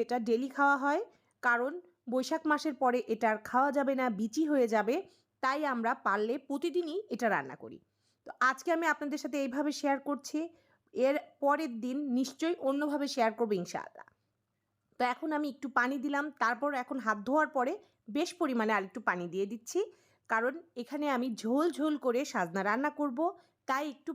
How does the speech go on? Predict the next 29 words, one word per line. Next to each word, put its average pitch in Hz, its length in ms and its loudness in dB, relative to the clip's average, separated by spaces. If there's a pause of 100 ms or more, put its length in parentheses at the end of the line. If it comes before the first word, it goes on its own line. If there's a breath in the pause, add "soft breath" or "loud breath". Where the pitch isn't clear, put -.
পানিটা 214 280 -2 (120)
বেশ 220 120 0 (120)
পরিমাণে 156 420 -8
দিলাম। - 200 -20 (640 soft breath)
আর 220 80 2 (140)
এখন 302 260 -2
দিয়ে 330 180 2
দিচ্ছি 330 220 -2 (140)
সরিষার 165 400 0 (100)
তেল। - 140 -20 (420)
সরিষার 277 440 2
তেল 262 100 4 (100)
মাখানোর 302 380 0
সময় 311 280 0
দিয়েছি, 311 300 -2 (340)
এখনও 285 260 -4 (100)
আবার 247 180 0 (280)
দিয়ে 208 240 0
দিচ্ছি। - 320 -16 (540)
আর 226 160 0 (180)
এখানে 339 300 -2
যেহেতু 330 240 0 (120)
পেঁয়াজ 285 280 0
বাটা 339 240 2
ব্যবহার 240 340 0
করেছি, 196 300 -4 (220)
তাই 226 140 2 (100)
কিন্তু 269 240 -6 (260)
এর 233 80 0